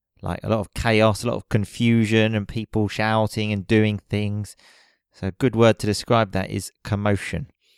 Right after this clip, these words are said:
We had the word struggle when Dan said that I would struggle to have sex once a day.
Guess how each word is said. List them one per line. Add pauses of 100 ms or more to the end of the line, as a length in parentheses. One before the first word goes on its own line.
(520)
We
had
the
word
struggle
when
Dan
said
that
I
would
struggle (100)
to
have
sex
once
a
day.